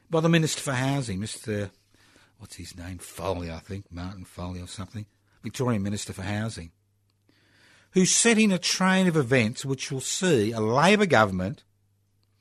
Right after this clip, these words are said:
privatise what's left of the public housing sector by handing over, handing it over to the social and community housing sector, which are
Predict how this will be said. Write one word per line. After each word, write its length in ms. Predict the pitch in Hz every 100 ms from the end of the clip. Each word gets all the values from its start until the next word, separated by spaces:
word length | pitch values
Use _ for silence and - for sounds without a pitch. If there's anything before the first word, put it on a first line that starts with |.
| _ _ _ _ _
privatise 960 | 143 147 156 156 147 120 90 87 107 117
what's 320 | 120 127 -
left 600 | 131 151 160 - - - _ _ _ _ _ _ -
of 120 | 123
the 80 | 117
public 340 | 131 117 101
housing 460 | 117 117 120 110 90
sector 560 | - 82 - 85 120 - _ _ _ -
by 220 | 127 131
handing 500 | 113 143 147 147 139
over, 420 | 107 104 98 107 - _ _
handing 360 | - 123 131 127
it 80 | 107
over 200 | 104 101
to 40 |
the 80 | 101
social 460 | - 107 104 -
and 80 | 98
community 500 | - 95 95 90 90
housing 420 | 87 101 101 95
sector, 320 | 90 104 98 107
which 200 | 104
are 100 | 107